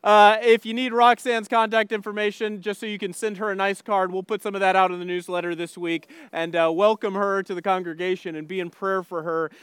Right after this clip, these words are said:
as she goes back to run her children's home. Those are the announcements I have for you today. Let's start with a word of prayer, and then let's get cooking.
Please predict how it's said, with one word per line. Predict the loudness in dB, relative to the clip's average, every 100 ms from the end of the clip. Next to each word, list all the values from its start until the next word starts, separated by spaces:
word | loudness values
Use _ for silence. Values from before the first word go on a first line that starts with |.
| -8
as | -6 -6
she | -4
goes | -4 -2
back | 0 2 0 _ -20 -8
to | -4
run | -2 -2
her | -4
children's | -6 -6 -6 -6 -4
home. | -4 -4 _ 0
Those | 2 2
are | 0
the | -2
announcements | 0 0 0 -4 -4 0
I | 4
have | 4 2
for | 0 -4
you |
today. | -2 0 0 0 -8 -20 _ _ _ _ _ -4
Let's | -2 -2
start | 0 2 4
with | 2 0
a |
word | 2 0
of | -2
prayer, | -2 2 4 2 -2 -10
and | -6
then | -4 -2
let's | -2
get | -4 -4
cooking. | -4 -4